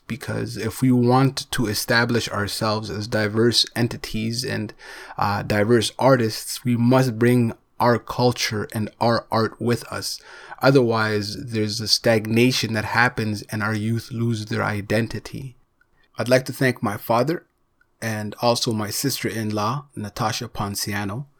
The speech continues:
Please make sure to go check out Natasha's Instagram and her website. Her website is w w w dot natasha gets lost dot com, and her Instagram is Natasha underscore gets lost.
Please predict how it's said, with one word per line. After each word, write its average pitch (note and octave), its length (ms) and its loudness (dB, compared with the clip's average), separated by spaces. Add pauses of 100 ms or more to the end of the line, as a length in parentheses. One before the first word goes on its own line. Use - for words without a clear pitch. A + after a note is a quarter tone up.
(380)
Please E3 280 2
make C#3 200 4
sure C3+ 180 0
to B2+ 80 0
go A2+ 160 0
check - 300 -4
out A#2 100 -4
Natasha's A2 560 -6
Instagram A#2 720 -2
and A2 160 -6
her G#2+ 100 -4
website. A2+ 580 -4 (840)
Her G#2+ 120 -8
website A#2+ 400 0
is A2 100 -4
w A#2+ 420 -2
w G#2+ 320 -6
w B2+ 380 -4
dot G#2+ 260 -4
natasha G#2+ 760 -6
gets - 300 -12
lost - 500 -6
dot F#3+ 260 -6
com, C3+ 380 -6 (280)
and G#2+ 160 -6
her A2 140 -6
Instagram G#2+ 800 -4
is B2 320 -2 (260)
Natasha A#2 720 -6 (220)
underscore A2 720 -4 (160)
gets - 320 -10
lost. - 500 -8